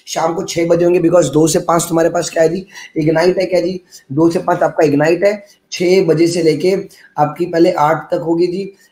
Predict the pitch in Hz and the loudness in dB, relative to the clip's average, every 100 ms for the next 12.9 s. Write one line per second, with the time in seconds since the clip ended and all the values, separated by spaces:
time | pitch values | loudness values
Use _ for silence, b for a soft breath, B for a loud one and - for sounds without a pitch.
0 | _ 160 165 165 165 156 180 180 147 160 | _ -2 0 2 0 -2 -6 -4 0 0
1 | 156 175 165 170 143 156 143 175 165 170 | 0 0 0 0 -2 -4 -4 -6 -2 0
2 | 165 165 170 165 165 160 160 143 147 160 | 0 0 -2 -2 -2 -4 -4 -4 -4 -2
3 | 160 151 160 165 180 175 B B B - | -4 -4 -4 -4 -4 -8 B B B -2
4 | 160 160 175 147 160 - 165 156 143 190 | 0 0 -2 0 -2 -2 -2 -2 -2 -4
5 | - _ _ _ 175 139 160 147 147 147 | -6 _ _ _ -6 -2 -2 0 0 0
6 | 147 147 143 135 131 123 123 123 117 117 | 0 -4 -6 -6 -6 -8 -8 -8 -10 -16
7 | _ _ _ _ _ _ _ _ _ - | _ _ _ _ _ _ _ _ _ 2
8 | 233 233 247 247 240 - 120 139 127 127 | 4 4 6 4 4 -2 -8 -8 -8 -14
9 | _ _ _ _ _ 175 160 139 135 127 | _ _ _ _ _ _ _ -10 -8 -8
10 | 120 - 180 214 220 - 143 139 123 120 | -12 -10 -6 -6 -8 -8 -2 0 -2 -6
11 | - - 131 123 113 113 113 113 113 113 | -14 -10 -8 -6 -8 -10 -12 -14 -16 -16
12 | 113 113 _ 180 180 202 - 147 117 | -18 -20 _ -4 -2 -4 -4 -6 -6